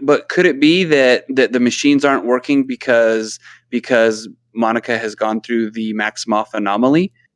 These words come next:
Maybe there's some kind of, you know, residual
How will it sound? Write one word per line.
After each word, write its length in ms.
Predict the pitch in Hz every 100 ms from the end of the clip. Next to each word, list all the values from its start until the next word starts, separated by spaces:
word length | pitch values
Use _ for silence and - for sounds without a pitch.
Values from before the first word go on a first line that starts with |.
| _
Maybe 360 | 113 123 123 123
there's 280 | 120 117 117
some 200 | 127 120
kind 240 | 123 120
of, 200 | 117 110 107 85 -
you 160 | 120 110
know, 320 | 107 104 107
residual 1000 | 104 113 110 117 120 117 117 113 110